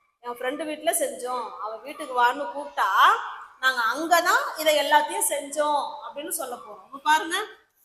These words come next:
"That's why," சாரி, that's why-ஏ வரும், that's where. நான் உங்களுக்கு நெக்ஸ்ட் வீடியோ that's why நான் சொல்றேன்.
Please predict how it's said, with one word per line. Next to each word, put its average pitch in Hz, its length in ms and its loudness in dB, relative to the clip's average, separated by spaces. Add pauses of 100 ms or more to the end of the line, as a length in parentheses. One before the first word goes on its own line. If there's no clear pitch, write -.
(520)
"That's 302 540 2
why," 285 500 0
சாரி, 277 460 0
that's 262 680 -2
why-ஏ 339 440 -2
வரும், 285 200 -6
that's 269 360 4 (120)
where. 269 580 0 (680)
நான் 285 200 0
உங்களுக்கு 294 340 -4
நெக்ஸ்ட் 311 200 0
வீடியோ 381 200 0
that's 294 540 0
why 339 380 2
நான் 254 220 -4
சொல்றேன். 247 380 -4